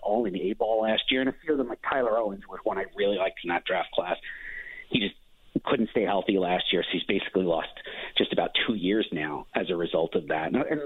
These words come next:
a lot of those guys, especially if we're talking pitchers, and this is true, this is not just true for Atlanta, this is true for the entire industry.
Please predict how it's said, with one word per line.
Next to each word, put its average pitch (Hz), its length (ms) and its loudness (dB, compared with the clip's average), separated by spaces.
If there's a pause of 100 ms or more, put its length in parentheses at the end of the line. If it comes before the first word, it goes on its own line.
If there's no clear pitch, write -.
(260)
a - 60 0
lot 185 220 0
of 190 60 2
those 170 200 2
guys, 123 160 2
especially - 300 0
if - 100 -2
we're 127 100 -4
talking 95 480 -2 (240)
pitchers, 123 520 2
and 131 120 4
this 113 140 0
is - 60 4 (100)
true, 123 180 2
this - 140 0
is 95 100 -2
not 92 140 0
just - 200 0
true 98 200 0
for 90 100 0
Atlanta, 92 300 -2
this 90 80 -4
is - 120 -2
true 92 160 -2
for 90 60 -12
the 87 100 -2
entire 90 360 -2
industry. - 480 0